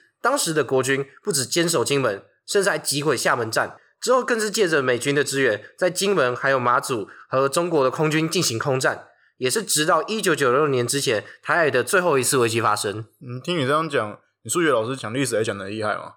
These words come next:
Speaker 1: 嘿。
Speaker 2: 那你刚说最后一次，但是像我刚刚说的嘛，还有一个国光计划。那就是在一九六二年的时候，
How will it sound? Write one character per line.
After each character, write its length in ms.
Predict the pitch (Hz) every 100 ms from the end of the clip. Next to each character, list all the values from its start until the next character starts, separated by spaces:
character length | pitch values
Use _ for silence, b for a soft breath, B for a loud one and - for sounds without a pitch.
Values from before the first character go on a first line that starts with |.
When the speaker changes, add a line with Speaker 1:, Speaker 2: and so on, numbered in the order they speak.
| _
Speaker 1:
嘿。 400 | 127 117 98 92 -
Speaker 2:
那 400 | 143 143 135 127 _ _ _ -
你 80 | 117
刚 140 | 170
说 100 | 190
最 160 | 202 160
后 180 | 160
一 40 | 123
次， 340 | - 143 101
但 160 | 139 135
是 440 | 127 131 123 117
像 160 | 120 123
我 40 |
刚 120 | 117 120
刚 80 |
说 160 | 113 113
的 60 | 107
嘛， 200 | 80 - -
还 100 | 131
有 60 |
一 20 | 123
个 100 | 117
国 160 | 113
光 180 | 123 120
计 160 | 120 107
划。 280 | 110 - - _ _ _ -
那 160 | 127
就 140 | 117 123
是 60 |
在 200 | 123 123
一 140 | 110 123
九 160 | 120
六 200 | 110 120
二 40 | 120
年 160 | 104
的 80 | 95
时 140 | 92 104
候， 220 | 101